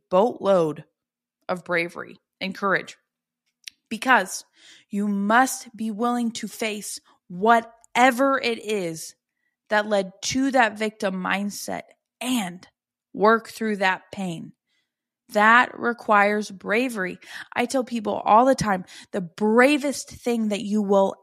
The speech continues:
ever do is to look in the mirror and to face yourself. If we can look in the mirror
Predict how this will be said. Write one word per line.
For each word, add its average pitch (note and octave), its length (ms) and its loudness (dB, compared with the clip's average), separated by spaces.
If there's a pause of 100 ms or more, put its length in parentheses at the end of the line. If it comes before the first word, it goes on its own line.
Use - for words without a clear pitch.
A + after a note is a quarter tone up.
ever B3 560 4 (160)
do G3 460 -2 (420)
is G#3 220 -4
to - 180 -4
look B3+ 380 0 (340)
in C4 240 2
the C#4 100 4
mirror B3 600 2
and G#3+ 160 -4
to G#3+ 160 -6
face B3 580 -2
yourself. G#3 880 -4 (320)
If F#3+ 160 -6
we A#3+ 100 -2
can G#3+ 220 -4
look A#3 200 -2
in C#4+ 100 0
the D4+ 80 0
mirror G#3 400 -2